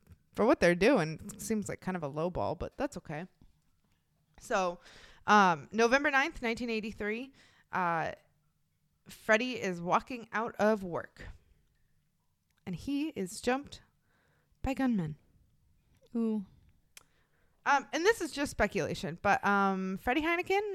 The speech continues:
Speaker 1: as in beer-making billionaire that laid off Big Nose Willie's daddy for alcoholism, seems a little connected.
Speaker 2: I can see that.
Speaker 1: Yeah. Uh, but maybe not. Who knows? Just,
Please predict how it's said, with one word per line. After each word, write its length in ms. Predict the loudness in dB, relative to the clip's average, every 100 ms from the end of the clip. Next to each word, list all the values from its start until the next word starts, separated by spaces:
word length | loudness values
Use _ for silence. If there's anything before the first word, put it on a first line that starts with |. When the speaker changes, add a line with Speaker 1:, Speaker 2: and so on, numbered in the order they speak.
| -2
Speaker 1:
as 200 | -2 0
in 260 | -2 -2
beer-making 480 | -4 -4 -4 -6 -6
billionaire 400 | -4 -2 -2 -4
that 180 | -4 -2
laid 180 | 0 2
off 280 | 2 0 -8 -20 -20 _ _ _ -14 -2
Big 140 | 0 2
Nose 220 | 0 2
Willie's 320 | 2 2 0
daddy 280 | 0 0 2 -2 -6 _ _ _ _ _
for 100 | 0
alcoholism, 640 | 0 2 2 2 2 2 0 -4 _ _ _ _ _ _ _ _ -10
seems 240 | -6 0
a 40 |
little 140 | 2 2
connected. 540 | 0 -6 -8 -10 -12 -16 _ _ _ _ -4
Speaker 2:
I 60 | -2
can 160 | 0 -4
see 120 | -4
that. 200 | -6 -6 -10 -20 -20
Speaker 1:
Yeah. 100 | -20 -20 -20 -20 _ _ -14
Uh, 340 | -12 -10 -12 -14 -18
but 180 | -18 -18 _ _ _ -20 -20 -20 _ -6
maybe 200 | -2 2
not. 300 | 4 4 2
Who 80 | -4
knows? 480 | -2 -4 -6 -12 -20 _
Just, 300 | -14 -14 -14